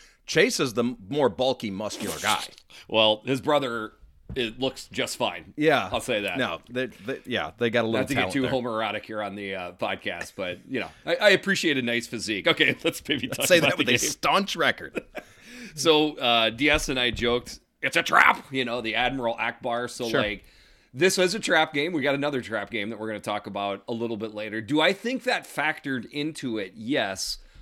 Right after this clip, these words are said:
Speaker 2: However, I think Illinois showed a little, it, it maybe even go so far as to say exposed a little bit with the overall Michigan offense and, and team.
Speaker 1: I mean, let's see. With their offense, y-,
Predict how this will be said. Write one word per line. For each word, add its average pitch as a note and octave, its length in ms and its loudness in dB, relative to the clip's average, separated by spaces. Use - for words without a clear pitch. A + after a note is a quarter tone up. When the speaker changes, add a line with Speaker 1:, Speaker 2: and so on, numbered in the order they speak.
Speaker 2:
However, B3 920 0
I C5+ 200 6
think D4+ 140 0
Illinois D#3 720 0
showed G3 600 0
a F3 40 4
little, D#3 560 2
it, G#3+ 180 -10
it F3+ 80 -8
maybe G3 260 -2
even F#3 340 -10
go E3 180 -2
so E3 140 -6
far D#3 160 -4
as C3+ 100 -4
to C3 60 -8
say B2+ 220 -2
exposed C3+ 800 -2
a D3 120 -8
little C3+ 280 -2
bit G#2 340 -2
with G#2+ 300 -6
the A#2+ 120 -6
overall A2 460 -4
Michigan G2+ 760 -8
offense G2 440 -10
and, F#2 280 -12
and F2 180 -14
team. E2 460 -16
Speaker 1:
I G3 80 2
mean, G3+ 320 4
let's F3 200 2
see. G#2 340 4
With E3+ 220 2
their E3+ 200 8
offense, E3+ 600 2
y-, E3+ 60 0